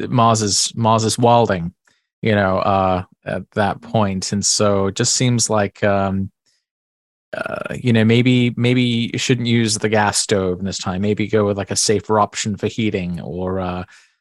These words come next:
you know, maybe just go with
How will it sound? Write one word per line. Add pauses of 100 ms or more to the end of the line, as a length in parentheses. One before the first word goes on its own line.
(160)
you
know,
maybe (340)
just
go
with